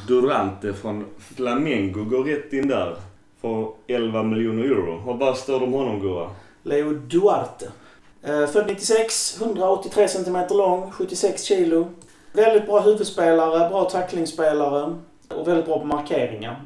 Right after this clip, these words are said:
Speaker 2: Han är inte jättesnabb, han är inte så här utmärker sig inte direkt, men just försvarsbitarna är han riktigt bra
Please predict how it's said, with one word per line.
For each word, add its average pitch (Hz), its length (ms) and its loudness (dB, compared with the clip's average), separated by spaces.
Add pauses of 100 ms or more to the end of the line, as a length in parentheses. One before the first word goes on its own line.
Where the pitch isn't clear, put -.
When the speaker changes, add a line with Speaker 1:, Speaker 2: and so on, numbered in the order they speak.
(340)
Speaker 2:
Han 175 120 -4
är 180 60 0
inte 170 120 -2
jättesnabb, 160 720 -2
han 156 200 -4
är 143 100 -4
inte 135 680 -4 (1000)
så - 140 -14
här 147 280 2
utmärker 123 480 -6
sig 127 220 -4
inte 139 180 -4
direkt, 127 380 -4
men 139 80 -4
just 147 320 -4
försvarsbitarna 131 1160 -4
är 123 80 -6
han 120 180 -6
riktigt 127 520 -10
bra - 220 -10